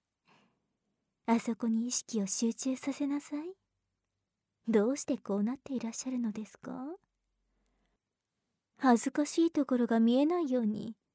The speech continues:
下着があるんですよ。勃起させて、我慢汁をダラダラ流したら、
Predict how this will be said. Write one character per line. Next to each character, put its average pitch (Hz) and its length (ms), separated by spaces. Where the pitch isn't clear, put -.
下 - 360
着 240 120
が 262 220
あ 277 80
る 320 140
ん 302 40
で 254 100
す - 180
よ。 254 360
勃 214 380
起 - 120
さ - 140
せ 220 220
て、 226 400
我 262 180
慢 269 280
汁 277 300
を 247 60
ダ 233 160
ラ 285 100
ダ 262 140
ラ 240 80
流 220 60
し - 100
た 359 140
ら、 247 180